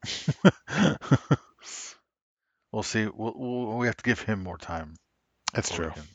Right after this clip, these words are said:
Speaker 2: do that,
Speaker 1: Yeah.
Speaker 2: so let's be fair and say that we'll just hold our, hold our judgment for the most part. Just, but for now, it's been good so far.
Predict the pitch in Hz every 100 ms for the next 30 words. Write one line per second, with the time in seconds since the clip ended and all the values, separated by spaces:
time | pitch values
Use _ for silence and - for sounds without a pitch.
0 | - 78 - 87 95 - _ _ - -
1 | - - - - 110 104 90 80 - 78
2 | 73 64 65 - _ _ - - 117 107
3 | 98 - 98 87 85 85 _ _ _ _
4 | _ _ _ - _ _ _ - 127 117
5 | 104 90 98 90 92 95 - 82 73 -
6 | - - _ _ - - - _ _ -
7 | 104 - 107 - 107 98 87 85 - _
8 | - 107 95 90 - -